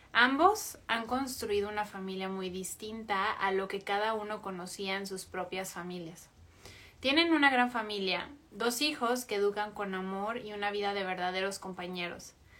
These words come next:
pero hay algo que han dejado de lado. Tienen niños heridos en su interior, que de alguna manera no tuvieron derecho a ser niños y ninguno de los dos conoce del otro. Elisa no conoce el niño de Santiago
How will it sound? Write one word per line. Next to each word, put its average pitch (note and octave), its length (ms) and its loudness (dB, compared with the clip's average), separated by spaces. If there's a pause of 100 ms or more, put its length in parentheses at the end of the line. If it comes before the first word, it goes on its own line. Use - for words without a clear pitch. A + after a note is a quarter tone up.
(180)
pero G#3+ 220 4
hay A#3 200 8
algo A3+ 520 6
que G3+ 80 -6
han F#3+ 140 -4
dejado F#3 340 -4
de F3 160 -4
lado. E3+ 320 -4 (640)
Tienen G#3 400 -2
niños G3+ 380 -6
heridos F#3+ 560 -2
en G3 180 -8
su F#3+ 140 -10
interior, F#3 560 -2 (640)
que G#3 120 2
de G#3 80 4
alguna A#3+ 280 4
manera G#3 580 4
no A3 160 -6
tuvieron A#3 400 -2
derecho G3+ 320 -2
a G#3 60 -4
ser G3 180 -4
niños F#3+ 600 -6
y G#3+ 100 -8
ninguno A3 400 -2
de A3+ 140 4
los F#3+ 220 0
dos A3 260 0
conoce F#3+ 460 -4
del F3 200 -4
otro. F3 220 -10 (1000)
Elisa B3 720 2 (100)
no A3 160 -4
conoce G#3+ 680 -2
el G3+ 160 -4
niño G3+ 220 -2
de F#3+ 100 -2
Santiago G3+ 640 0